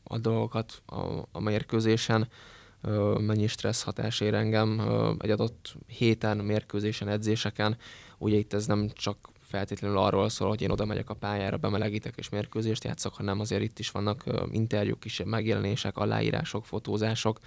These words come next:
Tehát, ö, elég sok dolognak kell megfelelni, és néha elviszi a, ö, e-, ezek a más dolgok néha el tudják vinni a fókuszt a, a, a teniszről,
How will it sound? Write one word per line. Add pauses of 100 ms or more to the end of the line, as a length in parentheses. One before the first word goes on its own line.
(460)
Tehát,
ö,
elég
sok
dolognak
kell
megfelelni,
és
néha
elviszi
a, (580)
ö,
e-,
ezek
a
más
dolgok
néha
el
tudják
vinni
a
fókuszt
a,
a,
a
teniszről,